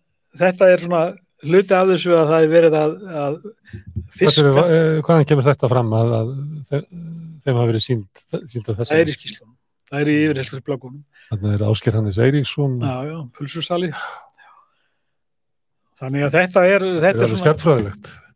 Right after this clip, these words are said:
Speaker 1: Já, þetta er, uh, hreint ótrúlegar, ótrúlegir hlutir, sko.
Speaker 2: Ok, en hérna, <clears throat> í málinu, og finnast ekki lík.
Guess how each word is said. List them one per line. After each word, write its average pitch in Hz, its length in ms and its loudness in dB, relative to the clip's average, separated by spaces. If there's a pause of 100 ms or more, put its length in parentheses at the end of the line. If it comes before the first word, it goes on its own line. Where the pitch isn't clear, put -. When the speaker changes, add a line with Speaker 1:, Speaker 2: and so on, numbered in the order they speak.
Speaker 1:
Já, 175 240 2
þetta 175 260 2
er, 156 60 4
uh, 156 880 -4
hreint 156 240 -4
ótrúlegar, 160 580 0 (920)
ótrúlegir 175 420 2
hlutir, 226 260 -2
sko. 120 220 -10 (160)
Speaker 2:
Ok, 127 140 -2
en 135 360 2
hérna, 160 300 2 (720)
<clears throat> 247 1120 -8
í 151 60 0
málinu, 143 460 4 (1000)
og 123 80 -6
finnast 139 240 0
ekki 123 140 0
lík. 104 380 -6